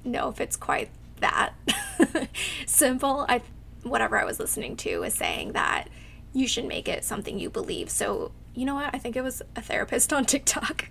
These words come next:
<laughs> that taught me that, but she was basically like, if you're not to a point where you can believe something like, "I'm beautiful," or if you're just trying to ta-,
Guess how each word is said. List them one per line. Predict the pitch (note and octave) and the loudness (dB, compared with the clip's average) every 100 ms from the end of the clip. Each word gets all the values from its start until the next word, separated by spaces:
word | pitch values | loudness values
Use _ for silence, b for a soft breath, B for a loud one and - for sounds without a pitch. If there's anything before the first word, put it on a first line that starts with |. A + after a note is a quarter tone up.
| - | -10
<laughs> | - | -4
that | - - | -2 0
taught | - - | 0 0
me | G#3 | 0
that, | F#3+ F#3 - | 2 2 2
but | - | -4
she | - G3 | -2 -2
was | F#3+ - - - - | -2 -4 -6 -8 -2
basically | D4 E4 C#4 C4+ | 0 0 0 2
like, | B3+ B3 B3 - | 4 2 0 -2
if | A#3 | -4
you're | B3+ C4 | -2 2
not | C#4 - | 2 2
to | - | 2
a | B3 | 0
point | - B3+ B3+ - | 0 -2 -2 -2
where | |
you | B3 B3+ | -2 -2
can | B3+ C4 A#3 | -2 -2 0
believe | B3+ B3+ C4 C4+ C4 - B B | 0 0 0 0 -2 -8 B B
something | B - C4 A3+ B3+ | B 2 2 2 0
like, | B3 A#3+ A#3+ - | 2 0 0 2
"I'm | C4 B3+ B3 | 4 4 0
beautiful," | B3+ C4+ A#3 - B3 B3+ C4 | -4 -2 -2 2 2 2 2
or | B3+ C4 C4 C4 B3 - B B | 2 2 2 2 0 -6 B B
if | - C4+ | -4 -2
you're | - | -2
just | - - | -2 -2
trying | - C4 | 0 0
to | C4+ | 0
ta-, | - C4+ | -4 -6